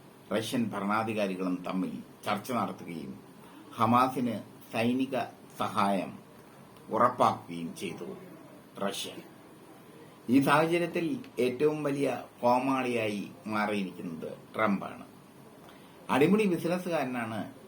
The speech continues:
ട്രംപ്. ബിസിനസ്സിനേക്കാൾ അപ്പുറം ഒന്നുമില്ലാത്ത ഒരു പ്രകൃതം. ആ, ഗസ കുറെ കാലമായി ട്രംപിന്റെ കണ്ണിൽ ഉടക്കിയിരിക്കണം. അവിടെ ഒരു സുഖവാസ കേന്ദ്രമാക്കി കഴിഞ്ഞാൽ, ഏ,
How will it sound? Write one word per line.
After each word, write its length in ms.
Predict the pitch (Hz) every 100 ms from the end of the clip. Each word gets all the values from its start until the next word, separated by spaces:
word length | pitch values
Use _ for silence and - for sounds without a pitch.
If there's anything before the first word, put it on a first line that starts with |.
| -
ട്രംപ്. 300 | 104 101 92 - - - - - - - 117
ബിസിനസ്സിനേക്കാൾ 880 | 110 143 143 139 151 143 139 135 - -
അപ്പുറം 420 | 104 127 113 98 - - - -
ഒന്നുമില്ലാത്ത 760 | 107 117 123 101 101 95 85 - - -
ഒരു 240 | 98 95 - -
പ്രകൃതം. 340 | 101 85 - - - - - - - - - - - - - 110
ആ, 220 | 123 117
ഗസ 400 | 113 113 123 123 202 196 151 - - -
കുറെ 180 | 135 147
കാലമായി 720 | 151 143 139 139 135 123 - -
ട്രംപിന്റെ 640 | 120 117 123 120 104 82 - - -
കണ്ണിൽ 360 | 117 113 117 107 - -
ഉടക്കിയിരിക്കണം. 720 | 98 101 104 80 - - - - - - -
അവിടെ 220 | 101 107
ഒരു 180 | 113 107
സുഖവാസ 460 | 107 104 117 117 113
കേന്ദ്രമാക്കി 640 | 104 107 98 98 98 95
കഴിഞ്ഞാൽ, 440 | 92 95 90 73 65 - - - - - - - - 143
ഏ, 320 | 139 -